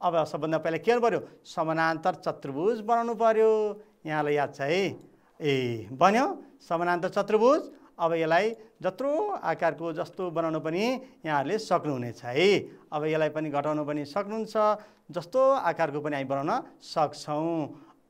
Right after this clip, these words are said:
अब हेर्नुहोस् त, अब हामीलाई के चाहियो? विकर्ण चाहियो, डायगोनल है, विकर्ण।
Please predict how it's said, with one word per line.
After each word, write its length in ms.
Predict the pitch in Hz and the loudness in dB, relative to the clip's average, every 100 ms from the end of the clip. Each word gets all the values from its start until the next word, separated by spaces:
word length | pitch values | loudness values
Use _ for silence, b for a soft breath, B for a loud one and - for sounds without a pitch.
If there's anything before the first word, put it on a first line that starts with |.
| - | 6
अब 320 | 196 170 127 139 165 202 156 117 - _ _ _ _ _ _ _ | 8 8 6 6 8 8 6 0 -14 _ _ _ _ _ _ _
हेर्नुहोस् 300 | 151 190 196 | -6 -6 -4
त, 180 | 240 302 - _ - | -6 -6 -18 _ -2
अब 160 | 190 | 4
हामीलाई 260 | 185 156 190 | 4 4 2
के 120 | 262 | 2
चाहियो? 520 | 254 247 202 - - - | 6 6 6 2 -10 -14
विकर्ण 540 | 135 196 202 185 208 | -2 0 4 6 6
चाहियो, 360 | 220 170 143 131 | 4 0 0 -4
डायगोनल 600 | 127 160 160 143 135 123 | 4 6 6 4 -2 -4
है, 380 | 135 208 247 - - | 0 0 0 -8 -16
विकर्ण। 360 | 139 151 139 113 | -4 -4 -2 -6